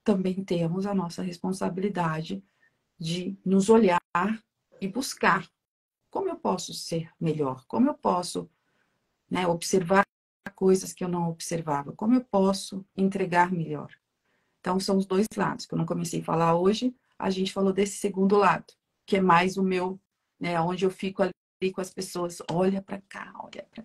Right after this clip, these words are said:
cá, olha pra cá. Peraí, Nico, tem alguém falou alguma coisa? Eu quero ler aqui. Ah, a Lilian. A Lilian também fez nosso curso. Eu recebo,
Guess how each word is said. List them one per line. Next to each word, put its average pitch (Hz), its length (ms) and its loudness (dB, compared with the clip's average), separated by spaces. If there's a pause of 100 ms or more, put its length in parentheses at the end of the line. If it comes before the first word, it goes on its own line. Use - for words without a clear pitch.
cá, - 280 -12
olha - 220 -16
pra 202 140 -12
cá. - 220 -20 (380)
Peraí, 190 280 6
Nico, 175 320 -6
tem 190 100 -2
alguém 180 280 -2
falou 185 220 -2
alguma 147 300 -6
coisa? 165 380 0
Eu 160 60 -14
quero 180 240 -4
ler 170 200 -2
aqui. - 180 -16
Ah, 208 260 4
a 202 40 4
Lilian. 202 380 -2 (2250)
A 185 100 4
Lilian 240 300 8
também 208 440 2
fez 180 280 -6
nosso 165 260 -8
curso. 151 540 -10 (300)
Eu 196 120 2
recebo, 202 880 0